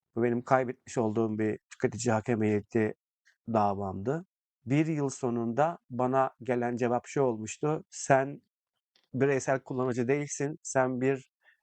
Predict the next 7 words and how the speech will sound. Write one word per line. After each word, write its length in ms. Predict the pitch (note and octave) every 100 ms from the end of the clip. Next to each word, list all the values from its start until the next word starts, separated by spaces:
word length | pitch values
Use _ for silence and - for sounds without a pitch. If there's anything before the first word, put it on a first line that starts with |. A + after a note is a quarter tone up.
| _ _ -
esnafsın, 600 | B2 A#2+ - C#3+ - D3+
senin 280 | C#3 C3 C#3
aldığın 340 | C3 A#2+ B2
ürün 440 | C3 C#3+ B2+ E3 - _ _ _ _ _ _ _ _ _
tüketici 420 | - - C3 B2+
hakem 300 | C#3 - C3+
heyetlerini 560 | B2 A#2+ A#2 C3 A#2+ D#3